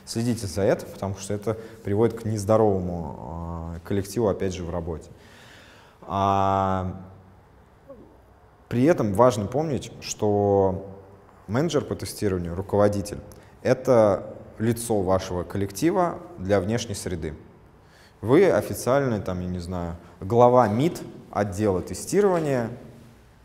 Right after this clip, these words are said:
там, вещаете с трибуны, если не оон, то там на каком-нибудь совещании, и вы должны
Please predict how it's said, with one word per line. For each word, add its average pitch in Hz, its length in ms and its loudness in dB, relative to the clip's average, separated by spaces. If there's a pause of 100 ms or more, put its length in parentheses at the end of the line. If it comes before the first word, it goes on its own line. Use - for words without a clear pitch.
там, 80 320 -10 (420)
вещаете 113 540 2
с - 80 -10
трибуны, 101 580 -2
если 98 300 -4
не 90 160 -6
оон, 160 400 0 (280)
то 139 160 4
там 92 220 -4
на 92 80 -4
каком-нибудь 92 500 -6
совещании, 131 760 -4 (380)
и 123 60 -4
вы 156 80 4
должны 165 360 2